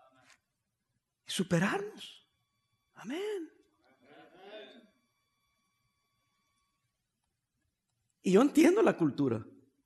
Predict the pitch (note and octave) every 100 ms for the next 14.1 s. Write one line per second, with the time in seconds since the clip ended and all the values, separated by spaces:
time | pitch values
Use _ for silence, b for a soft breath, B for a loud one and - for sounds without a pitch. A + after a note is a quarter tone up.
0 | _ _ _ _ _ _ _ _ _ _
1 | _ _ _ _ _ D3+ D#3+ F#3 G#3+ A3
2 | E3 F3+ G3+ A3 F#3+ E3 F#3+ G3+ F#3 D#3
3 | F3+ G3+ - D3 - A3 G4 A3+ - -
4 | _ _ _ G#3 G#3 G3+ G3 _ _ _
5 | _ _ _ _ _ _ D#3 G3 E3 F#3
6 | C4 A#3 C#4 C#4 C4 C#4 C4+ A3+ C#4+ C#4
7 | - C#4+ F4 D4 B3+ - C#4+ D4 G#3 F3+
8 | G#3 D4+ D4 D4+ C4 E4 D4+ - C#4 C#4+
9 | B3+ G#3+ C#4+ D4+ C#4 - B B A#3 -
10 | - B3 E4+ C#4 F4 E4 B3+ B3 G#3 G#3
11 | D#4+ D4+ - G4+ E4+ E4 F#4 F#4 C#4 E4
12 | E4 C#4 - D#4+ D#4 C#4+ D#4 D4 B3 C#4
13 | F4 F4 E4+ - D4+ D4+ C4 B3+ F#4 G#4
14 | F#4